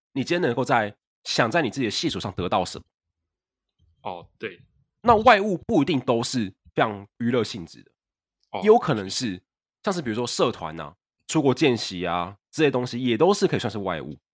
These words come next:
Speaker 2: 嗯。
Speaker 1: 所以打个比方好了，比如说我刚前面讲的嘛，你自己的学业，学业不一定是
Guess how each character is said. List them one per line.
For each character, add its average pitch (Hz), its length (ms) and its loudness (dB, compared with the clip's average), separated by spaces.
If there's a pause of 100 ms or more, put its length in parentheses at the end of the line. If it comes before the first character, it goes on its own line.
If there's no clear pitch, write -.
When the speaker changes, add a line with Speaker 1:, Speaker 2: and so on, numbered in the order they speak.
(520)
Speaker 2:
嗯。 98 340 -12 (360)
Speaker 1:
所 262 140 0
以 196 100 2 (260)
打 - 140 0
个 120 100 -2
比 117 100 -2
方 127 180 0
好 107 120 -2
了， 90 60 -4
比 - 100 -8
如 104 40 -6
说 139 340 0 (140)
我 120 80 2
刚 190 120 4
前 156 120 -4
面 131 100 -2
讲 101 140 -4
的 85 60 -10
嘛， 78 180 -10
你 95 200 -10
自 190 100 -6
己 127 80 -2
的 95 60 -8
学 90 340 -8
业， 98 260 -8 (1040)
学 - 180 2
业 226 100 6
不 214 240 2
一 151 40 6
定 151 100 2
是 131 200 -2